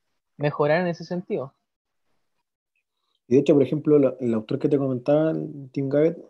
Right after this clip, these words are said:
Speaker 2: muchas de sus publicaciones habla solamente de percepción del esfuerzo y tiempo de, de entrenamiento, no habla de, obviamente tiene hartas publicaciones con G P S y dispositivos tecnológicos, pero mucha de su bibliografía está basada en,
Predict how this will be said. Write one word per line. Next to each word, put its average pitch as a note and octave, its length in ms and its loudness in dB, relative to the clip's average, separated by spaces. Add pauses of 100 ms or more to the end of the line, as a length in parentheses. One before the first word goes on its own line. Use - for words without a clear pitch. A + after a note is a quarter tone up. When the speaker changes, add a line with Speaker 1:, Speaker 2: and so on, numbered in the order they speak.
(120)
Speaker 2:
muchas C3+ 340 0
de D#3 60 4
sus D#3+ 160 0
publicaciones D3 760 -2
habla C3 460 2
solamente D#3+ 500 -2
de D3+ 280 6
percepción - 440 -4
del D3 120 2
esfuerzo E3+ 420 2
y F3+ 60 6
tiempo F#3 360 -2
de, F#3+ 380 -2 (140)
de E3+ 120 -6
entrenamiento, F3+ 480 -4
no A#2+ 200 -4
habla C3+ 240 -4
de, D3+ 320 -4 (500)
obviamente B2+ 380 -2
tiene C#3 200 0
hartas C3 300 -4
publicaciones C3+ 460 -4
con C3 140 -8
G B2 120 -4
P B2+ 200 2
S C#3+ 140 -4
y C#3 240 -2
dispositivos C3+ 560 -6
tecnológicos, D3 600 -4
pero B2 360 -8 (720)
mucha C#3+ 440 0
de D3+ 100 2
su D3 340 -4
bibliografía C#3 600 2
está D#3 220 0
basada D#3 420 -4
en, D#3 500 -12